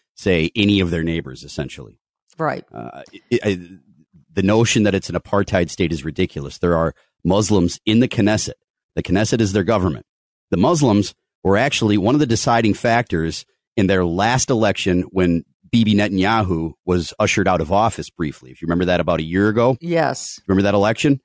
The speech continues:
Speaker 1: The, the opponents to Bibi were able to oust him because they joined forces with the actual Muslim bloc of the Knesset. That's an odd situation where you have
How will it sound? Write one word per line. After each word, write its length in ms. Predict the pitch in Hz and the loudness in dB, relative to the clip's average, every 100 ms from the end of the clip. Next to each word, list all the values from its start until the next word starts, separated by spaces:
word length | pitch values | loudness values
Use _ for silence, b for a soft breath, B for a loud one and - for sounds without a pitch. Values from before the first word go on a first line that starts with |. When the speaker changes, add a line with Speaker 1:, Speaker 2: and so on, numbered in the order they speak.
| _ _ _ _ - | _ _ _ _ -2
Speaker 1:
The, 300 | 104 104 - | 2 2 0
the 260 | 107 104 101 | 0 2 0
opponents 500 | 113 135 160 143 - | 0 2 2 2 -2
to 100 | 101 | 0
Bibi 440 | 113 151 110 95 | 2 2 2 2
were 160 | 95 95 | 0 -2
able 260 | 107 120 117 | 0 0 0
to 260 | - 101 101 | 2 2 2
oust 300 | 107 156 - | 2 0 0
him 300 | 90 82 90 _ _ _ | -2 -2 -6 _ _ _
because 540 | - 110 139 147 123 98 | -2 0 2 2 2 0
they 160 | 107 | -2
joined 300 | 104 123 120 104 | 0 2 2 0
forces 520 | 123 143 - 98 - | 0 2 0 -2 -2
with 200 | 98 104 | -2 0
the 140 | 110 | 0
actual 360 | 107 113 - 107 | 0 0 0 2
Muslim 500 | 95 113 117 120 104 | 2 2 2 2 2
bloc 460 | 98 117 113 98 - - | 2 2 0 -2 -8 -4
of 140 | 127 | -2
the 100 | 117 | -2
Knesset. 440 | - 113 156 - 76 _ _ _ _ _ _ _ _ _ _ _ | -2 0 0 -2 -8 _ _ _ _ _ _ _ _ _ _ _
That's 160 | - - | -4 0
an 80 | 131 | 2
odd 180 | 147 143 | 2 0
situation 580 | 151 139 139 151 131 | 0 2 4 4 4
where 80 | 120 | 4
you 120 | 113 113 | 4 4
have 160 | 107 | 2